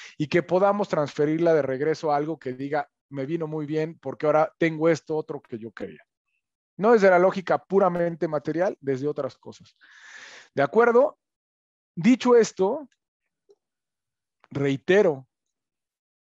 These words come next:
la innovación en sistemas, en economía social, no solamente es un producto. Qué bueno que podamos pensar en la mañana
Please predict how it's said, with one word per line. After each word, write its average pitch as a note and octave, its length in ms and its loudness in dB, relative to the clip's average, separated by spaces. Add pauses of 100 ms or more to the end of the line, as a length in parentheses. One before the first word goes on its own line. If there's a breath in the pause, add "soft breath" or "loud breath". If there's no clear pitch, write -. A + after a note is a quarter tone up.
(180)
la D#3 100 -2
innovación F#3 640 -2
en F#3+ 120 -6
sistemas, F#3+ 640 -4
en D3 140 -10
economía D3 380 -10
social, F#3+ 360 -2
no F#3+ 160 -4
solamente A3+ 480 -4
es - 60 -14
un A#3 100 -10
producto. D#3 720 -8 (380 soft breath)
Qué B3+ 160 4
bueno B3+ 420 2
que D#3 240 0 (460 loud breath)
podamos G#3 480 0
pensar F#3+ 560 0
en D#3 180 -4
la D#3 100 -2
mañana E3 640 -6